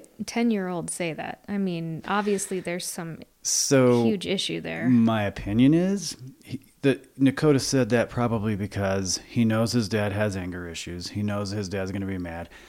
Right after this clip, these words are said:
Speaker 2: And how many times as a child, if you stayed out past curfew, I'm just, I'm just being reasonable here. How many times when you stayed out past curfew or you did something you weren't supposed to do, like, you know what? If you're a teenager and say you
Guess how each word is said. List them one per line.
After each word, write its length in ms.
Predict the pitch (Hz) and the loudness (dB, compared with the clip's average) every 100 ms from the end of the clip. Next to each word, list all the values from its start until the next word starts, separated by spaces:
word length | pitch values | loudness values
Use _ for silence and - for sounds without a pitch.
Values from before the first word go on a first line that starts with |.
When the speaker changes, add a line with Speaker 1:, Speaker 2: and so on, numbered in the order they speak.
| - | -10
Speaker 2:
And 140 | 117 95 | -4 0
how 140 | 117 | 6
many 160 | 143 147 | 8 8
times 380 | 117 110 107 - | 6 0 -2 -4
as 280 | 101 101 | -2 -2
a 80 | 98 | -4
child, 640 | - - 101 90 82 82 80 _ _ _ _ _ - | -8 -6 -2 -2 -2 -6 -10 _ _ _ _ _ -4
if 200 | 117 101 | -4 -2
you 460 | 104 101 101 98 - | -2 0 -2 -4 -8
stayed 340 | - 120 104 | -6 0 2
out 160 | 101 92 | 2 -2
past 320 | - 90 - | -2 -4 -4
curfew, 540 | - 95 - 110 110 107 - _ _ _ 110 | -6 -8 -2 -2 -2 -4 -16 _ _ _ 0
I'm 240 | 117 139 | 4 6
just, 240 | 143 - | 4 0
I'm 120 | 120 117 | 0 0
just 200 | 113 117 | 0 0
being 220 | 113 110 | 2 2
reasonable 460 | 107 92 90 85 | 0 -2 -6 -8
here. 280 | 85 85 82 - - - _ _ | -8 -8 -10 -14 -20 -20 _ _
How 120 | - | 4
many 140 | 139 135 | 6 6
times 320 | 127 117 101 | 6 4 2
when 120 | 107 | 0
you 60 | 95 | -2
stayed 260 | - 104 | 0 0
out 160 | 104 92 | 0 -2
past 260 | 101 92 - | -2 -4 -4
curfew 340 | 95 - 82 | -8 -8 -8
or 60 | 85 | -8
you 100 | 87 | -6
did 180 | 104 | -6
something 260 | - 113 101 | -2 -2 0
you 120 | 98 | 0
weren't 160 | 101 85 | -2 -4
supposed 400 | 95 95 90 - | -6 -6 -6 -8
to 60 | |
do, 320 | 85 87 80 80 - | -8 -8 -8 -14 -4
like, 160 | 107 - - | -4 -4 2
you 100 | 139 | 6
know 100 | 139 139 | 8 8
what? 200 | 143 - | 6 0
If 180 | 120 127 | -2 0
you're 100 | 123 | 0
a 40 | |
teenager 480 | - 135 131 123 127 | 4 4 6 6 6
and 100 | 120 | 4
say 280 | - 113 113 | 2 0 2
you 260 | 110 113 | 2 0